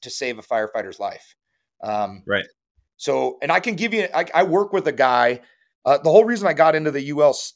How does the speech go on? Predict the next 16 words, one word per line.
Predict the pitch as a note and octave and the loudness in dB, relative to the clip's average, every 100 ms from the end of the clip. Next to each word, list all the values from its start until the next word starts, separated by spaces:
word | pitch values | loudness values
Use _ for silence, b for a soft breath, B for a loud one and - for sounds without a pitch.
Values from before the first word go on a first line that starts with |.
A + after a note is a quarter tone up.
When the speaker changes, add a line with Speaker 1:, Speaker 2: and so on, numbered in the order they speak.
| _ - | _ -18
Speaker 1:
stuff | - - E3+ D#3+ - - - | -10 2 4 4 2 -10 -4
was, | C3 B2 A#2 | -2 -2 -2
um, | A#2+ A2+ A2 G#2+ - _ _ | 0 0 -2 -8 -18 _ _
because | C#3 E3 C#3 | -6 -4 -4
we | |
started | C3 E3 D#3+ | 0 0 2
with | C#3+ | -2
the | A#2 C3 | -6 -2
E | C#3 | 0
S | - C#3 | 0 0
S | C3+ - | -2 -4
system, | G#2+ A2 | -12 -14
which | G#2+ G#2 | -14 -14
is | F#2+ | -14
stored | - D3+ C3+ G2+ | -2 0 2 2
batter-, | A#2+ B2 | 2 0